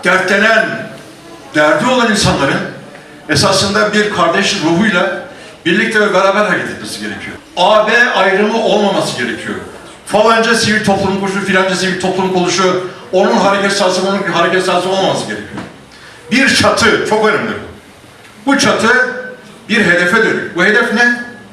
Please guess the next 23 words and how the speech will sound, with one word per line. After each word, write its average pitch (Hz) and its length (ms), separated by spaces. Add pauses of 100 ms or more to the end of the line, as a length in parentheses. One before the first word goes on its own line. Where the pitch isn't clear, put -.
(800)
Ümmetin 233 600
istikbali. 185 720 (760)
Bugün 226 180
Afrika'ya 214 460
gittiğiniz 208 340
zaman 208 220
Afrika'daki 202 500
insan 196 320 (580)
"Nerede 240 480
kaldınız?" 196 480
diye 190 120
soruyorsa 196 500
bunun 202 140
vebali 180 380 (440)
hepimizindir. 220 560 (1800)
Yani - 280
Türkiye - 320
Cumhuriyeti 214 320
sınırları 214 340
içerisindeki 208 560
kaybettiğimiz 208 600
her - 180
nesil 214 400